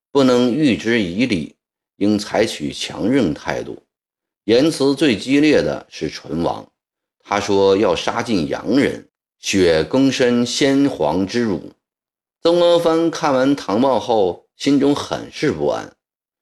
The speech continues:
这些情谊只讲情理，全不顾国事，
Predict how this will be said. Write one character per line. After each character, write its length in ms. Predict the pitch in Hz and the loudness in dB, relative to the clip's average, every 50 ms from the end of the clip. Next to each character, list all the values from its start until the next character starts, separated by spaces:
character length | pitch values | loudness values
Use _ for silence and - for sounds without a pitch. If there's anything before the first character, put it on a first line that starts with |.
| _ _ _ _ _ | _ _ _ _ _
这 160 | - 147 117 | 0 0 0
些 200 | - - 85 78 | 2 0 -2 -2
情 360 | 73 - - 82 76 78 80 | -2 -4 -4 -4 -2 -2 -2
谊 240 | 80 78 71 67 - _ _ _ _ _ _ | -2 -4 -6 -6 -8 _ _ _ _ _ _
只 340 | _ - 92 101 120 147 170 | _ -4 -2 0 2 2 2
讲 300 | 151 117 87 73 - - | 0 0 -2 -2 -4 -8
情 360 | - - - - 87 107 262 | -8 -6 -4 -2 0 0 0
理， 240 | 240 - - - - _ _ _ _ _ _ - | 0 -2 -4 -8 -14 _ _ _ _ _ _ -6
全 240 | - 90 85 95 98 | -4 -2 0 0 -2
不 160 | 92 85 85 | -2 -4 -6
顾 240 | 85 90 95 90 76 69 | -6 -4 -4 -4 -4 -6
国 280 | - - 65 64 69 | -6 -6 -4 -2 -2
事， 400 | 71 - - - 101 69 - - | -2 -4 -4 -4 -4 -4 -6 -10